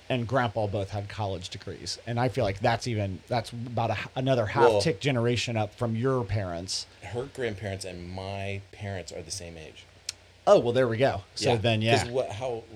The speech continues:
Speaker 2: how old
Speaker 1: She's
Speaker 2: Ruth?
Speaker 1: nine, Ruth is ninety-four.
Speaker 2: Mom is ninety-three.
Speaker 1: Oh, cool.
Speaker 2: Yeah.
Speaker 1: Oh, man, we
Speaker 2: Yeah.
Speaker 1: should just talk about those two women.
Speaker 2: <laughs>
Speaker 1: Like, I mean,
Speaker 2: Well,
Speaker 1: Ruth Bacon's life story is fantastic.
Speaker 2: <laughs> m-,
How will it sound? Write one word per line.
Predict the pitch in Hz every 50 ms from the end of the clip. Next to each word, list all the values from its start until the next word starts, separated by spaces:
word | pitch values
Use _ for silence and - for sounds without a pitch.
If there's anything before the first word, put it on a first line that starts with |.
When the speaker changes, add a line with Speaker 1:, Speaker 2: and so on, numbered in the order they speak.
| 107 -
Speaker 2:
how | - 123
old | 117 107
Speaker 1:
She's | - - 147 139 104 98
Speaker 2:
Ruth? | 127 123
Speaker 1:
nine, | 123 123 123 127 135 139 - -
Ruth | 113 120 147 160 156 -
is | 135 113 92
ninety-four. | 123 117 117 123 120 107 - 123 107 101 98 95 - - - -
Speaker 2:
Mom | 101 101 104 101 98 101 104
is | 104 95 92
ninety-three. | 98 95 92 92 90 90 95 117 104 82 - - - - - - - -
Speaker 1:
Oh, | 120 95 92 -
cool. | - - 127 117 95 85 - - - - -
Speaker 2:
Yeah. | 87 85 139 120 107
Speaker 1:
Oh, | 92 87
man, | 113 113 104 95 98
we | 120 143
Speaker 2:
Yeah. | - 104
Speaker 1:
should | - 110
just | 113 104 - - -
talk | 101 101 101 -
about | - 98 95 92 73
those | 80 85 104 104 -
two | - - 87
women. | 85 82 80 80 - - 87
Speaker 2:
<laughs> | - 127 110
Speaker 1:
Like, | 98 139 139 - -
I | 147 147
mean, | 160 175 156 139 131 120 117
Speaker 2:
Well, | 110 151 151 151 147 135 127 - - - -
Speaker 1:
Ruth | - 139 196 247 269 - -
Bacon's | - 156 160 180 175 - 147 131 120 120 120 107 - - - -
life | 139 123 120 117 117 107 -
story | - - 143 123 117 107
is | 101 -
fantastic. | - - 127 120 120 104 98 95 110 110 - 151 - - - 73 73 76 73 - - - - -
Speaker 2:
<laughs> | - - - -
m-, | 120 120 117 117 110